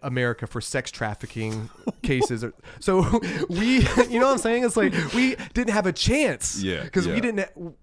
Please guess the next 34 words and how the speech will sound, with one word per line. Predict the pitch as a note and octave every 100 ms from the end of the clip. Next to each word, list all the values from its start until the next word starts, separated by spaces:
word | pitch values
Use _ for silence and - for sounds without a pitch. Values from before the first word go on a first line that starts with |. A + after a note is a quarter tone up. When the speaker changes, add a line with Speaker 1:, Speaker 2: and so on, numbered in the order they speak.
| E3 F3
Speaker 1:
if | G3+ B3
we | D4+
were | A#3
savvier, | - G3+ G3+ E3+ C3+ B2+
we | D3
would | C3+
have | -
sensed | - - - D#3 D3
something | C3 A2+ A#2+ A#2
and | A2 A2 -
kind | - D3
of | C3+
alleviated | B2 A#2+ C#3 C3 B2 A#2 A2+ G#2+
the |
sym-, | A2 C3 A#2+ -
the | - B2 A#2+
symptoms. | - C3+ - G#2 G#2
But | G#2 A#2 A2 - - -
we | D3+
were | B3
just | A3 D#3+
doing | F#3
our | E3
material | C#3 - G3+ C#3 B2+ - - -
to | - C#4 C#4 B3 F#3+ -
the | D#3+ E3+
crowd | - G3 G#3 G#3 G#3 E3+
that's, | D#3 E3
like, | C#3+ - - - - _ _ -
actually, | G#3 - A3 G3 D#3+
like, | C#3+ C3+ C3+ -
hates | G2 G3 B3+ C4 -
this | B2+ A#2
stuff. | - - G2 E2